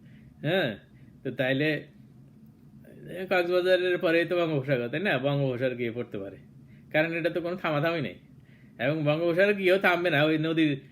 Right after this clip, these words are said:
নদী না, সাগরের নিচ দিয়ে চলা শুরু করবে। আচ্ছা, ভালো কথা। আচ্ছা, এই ট্রেন শেষ স্টেশনে কখন পৌঁছাবে সেটা নির্ভর করবে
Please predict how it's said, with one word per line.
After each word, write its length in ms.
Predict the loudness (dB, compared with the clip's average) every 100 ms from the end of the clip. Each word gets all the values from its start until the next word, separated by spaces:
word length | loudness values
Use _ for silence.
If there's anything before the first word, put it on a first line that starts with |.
| -16 -4
নদী 220 | -2 0
না, 260 | 2 2 2
সাগরের 380 | 0 0 0 0
নিচ 200 | -2 0
দিয়ে 140 | -2
চলা 240 | 0 -2
শুরু 160 | -4 -8
করবে। 240 | -8 -12 -16 -10
আচ্ছা, 140 | -6
ভালো 300 | -4 -2 -2
কথা। 220 | -4 -6 -12 -20 -20 -20 -12
আচ্ছা, 180 | -8 -4
এই 280 | 2 4 4
ট্রেন 300 | 4 2 0
শেষ 380 | 2 2 2 -4
স্টেশনে 460 | -6 -6 -4 -2 0
কখন 400 | 2 2 2 0
পৌঁছাবে 380 | 0 0 0
সেটা 240 | -2 -2 -2
নির্ভর 380 | -2 -2 -2 -2
করবে 360 | -4 -4 -6